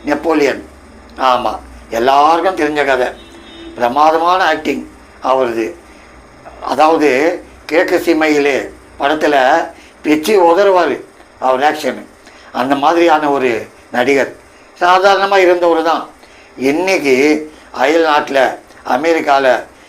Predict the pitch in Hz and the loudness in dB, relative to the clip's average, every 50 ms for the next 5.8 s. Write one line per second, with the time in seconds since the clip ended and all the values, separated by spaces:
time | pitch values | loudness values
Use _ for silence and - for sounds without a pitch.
0 | - - 143 143 165 170 196 196 190 - 226 214 214 214 196 180 190 190 170 - | -14 -4 0 2 2 2 2 0 0 -2 -2 -2 0 0 -2 -2 -2 -4 -4 -4
1 | 170 147 143 143 151 185 233 226 - - - - - - - - 127 127 139 143 | -4 -2 -2 0 0 -2 -2 -6 -8 -16 -20 -20 -20 -20 -20 -10 -2 0 0 0
2 | 143 143 143 135 131 123 120 113 117 135 151 143 127 101 - - - - - - | 0 0 0 0 2 2 2 2 2 4 2 2 2 0 -2 -8 -14 -20 -20 -20
3 | - - - - - 131 135 147 160 165 156 139 127 127 127 135 143 143 143 - | -20 -20 -20 -10 -2 2 4 4 6 4 4 2 2 2 2 4 4 2 2 0
4 | - - - - - - - - - - 143 147 165 170 165 160 151 151 143 131 | -2 -8 -18 -20 -20 -20 -20 -16 -6 0 2 4 4 4 4 4 4 2 2 4
5 | 143 147 160 165 160 156 151 147 147 151 147 170 190 220 - | 4 4 6 4 4 2 2 2 0 0 0 2 0 0 -2